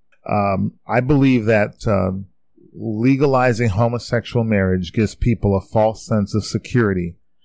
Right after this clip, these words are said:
regarding what we're gonna face at God's judgment.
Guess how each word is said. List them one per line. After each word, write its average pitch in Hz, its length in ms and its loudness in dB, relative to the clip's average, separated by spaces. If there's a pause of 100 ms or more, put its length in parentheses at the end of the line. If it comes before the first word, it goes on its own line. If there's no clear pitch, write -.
(220)
regarding 107 580 2
what 104 240 0
we're 104 140 -2
gonna 101 180 0
face - 580 -4 (500)
at 104 220 -2
God's 95 340 0
judgment. 90 520 -4